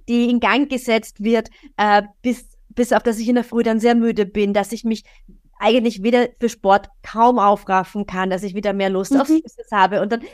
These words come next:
Speaker 1: dann
Speaker 2: Mhm.
Speaker 1: sind wir ja eigentlich gleich wieder in der Spirale
Speaker 2: Sind
Speaker 1: drin.
Speaker 2: wir schon wieder. Schlaf ist so ein riesiges
Speaker 1: Ja,
Speaker 2: Thema.
Speaker 1: das
Speaker 2: Und wenn's
Speaker 1: ist echt
Speaker 2: mit
Speaker 1: das
Speaker 2: dem
Speaker 1: größte
Speaker 2: nicht klappt,
Speaker 1: Thema.
Speaker 2: nehmen wir auch tendenziell ja eher zu. Und,
Speaker 1: Genau.
Speaker 2: ähm,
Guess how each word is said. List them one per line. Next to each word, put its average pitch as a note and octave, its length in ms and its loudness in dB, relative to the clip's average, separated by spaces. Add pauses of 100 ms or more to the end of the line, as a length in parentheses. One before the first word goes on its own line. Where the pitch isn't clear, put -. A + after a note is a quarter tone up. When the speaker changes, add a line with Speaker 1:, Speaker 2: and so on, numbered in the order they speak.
Speaker 1:
dann B3 180 4
Speaker 2:
Mhm. D4+ 60 6
Speaker 1:
sind F#4 260 2
wir A#3 80 -2
ja - 120 0
eigentlich B3+ 640 2
gleich A3 300 4
wieder G#3+ 180 -2
in G#3 100 -4
der G#3 80 -4
Spirale F#3 480 -2
Speaker 2:
Sind D4+ 120 0
Speaker 1:
drin. C#4+ 80 -4
Speaker 2:
wir C#4 120 2
schon B3+ 300 -2
wieder. A#3+ 360 0
Schlaf C#4+ 480 0
ist - 200 -10
so D4+ 120 -2
ein C4+ 220 -2
riesiges C#4+ 720 -6
Speaker 1:
Ja, F3+ 140 4
Speaker 2:
Thema. B3 420 -4
Speaker 1:
das G#3+ 80 0
Speaker 2:
Und A3 80 -6
wenn's B3 180 -2
Speaker 1:
ist - 20 0
echt D4+ 60 0
Speaker 2:
mit C4 120 -8
Speaker 1:
das C4+ 100 -2
Speaker 2:
dem C#4 80 -4
Speaker 1:
größte - 280 0
Speaker 2:
nicht - 40 -20
klappt, B3+ 160 0
Speaker 1:
Thema. F3 140 -2
Speaker 2:
nehmen C4 180 -6
wir C4 180 0
auch B3 100 -2
tendenziell C4 640 -6
ja B3+ 140 2
eher C4+ 480 -2
zu. C4+ 480 -6
Und, B3 340 -4
Speaker 1:
Genau. C4+ 220 4
Speaker 2:
ähm, A#3+ 120 -4